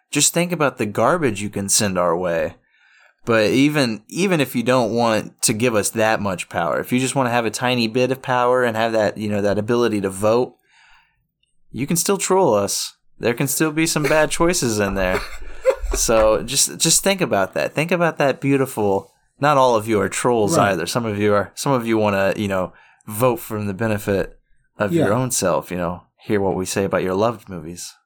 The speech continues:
Speaker 2: It's two dollars a month to have a vote. That's, that is the
Speaker 1: Yeah.
Speaker 2: bare minimum. And that's, that's,
Speaker 1: Not
Speaker 2: that's
Speaker 1: bad at
Speaker 2: fifty
Speaker 1: all.
Speaker 2: cents a show. Do you, i-,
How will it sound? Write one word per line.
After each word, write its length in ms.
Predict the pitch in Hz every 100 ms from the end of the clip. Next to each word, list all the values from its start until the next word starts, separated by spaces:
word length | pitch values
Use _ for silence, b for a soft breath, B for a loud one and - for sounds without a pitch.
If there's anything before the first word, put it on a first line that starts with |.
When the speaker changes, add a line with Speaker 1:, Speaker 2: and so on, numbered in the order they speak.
| _ -
Speaker 2:
It's 260 | 180 -
two 300 | - - 233
dollars 640 | 226 214 208 190 170 - - 151
a 80 |
month 380 | 139 127 104 90 - _ _
to 120 | - 127
have 220 | 131 117
a 60 |
vote. 380 | 104 110 92 - _ _ _ -
That's, 320 | 143 - -
that 260 | - 147
is 160 | 156 143
the 80 | 135
Speaker 1:
Yeah. 60 |
Speaker 2:
bare 220 | 139 139 131
minimum. 420 | 131 107 90 82 b b b b
And 240 | 139 143 147
that's, 400 | 165 - - -
that's, 500 | 160 196 202 - -
Speaker 1:
Not 160 | 135
Speaker 2:
that's 260 | 151 196 -
Speaker 1:
bad 40 |
at 80 | 113
Speaker 2:
fifty 60 | 202
Speaker 1:
all. 220 | 101 214
Speaker 2:
cents 360 | - 190 180 175
a 40 |
show. 580 | - - 151 113 90 - 120
Do 140 | 123
you, 120 | 165
i-, 140 | 185